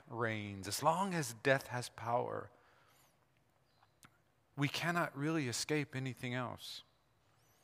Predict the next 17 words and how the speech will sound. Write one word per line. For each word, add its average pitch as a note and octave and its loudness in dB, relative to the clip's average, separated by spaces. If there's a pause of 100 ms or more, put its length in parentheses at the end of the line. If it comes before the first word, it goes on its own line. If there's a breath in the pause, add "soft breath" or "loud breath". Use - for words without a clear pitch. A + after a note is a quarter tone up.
(1300)
We D3 8
as D3 8
human D3 2
beings, C3+ 4
we A#2+ 2
live, B2 8 (1400 loud breath)
you B2 -2
know, B2 2 (200)
tr-, - -6
for A#2+ 2 (400)
most C3+ 6
of C3+ 2
our C3+ 12
lives, C3 12
if - -2
we're A#2 4 (180)
somewhat C3 6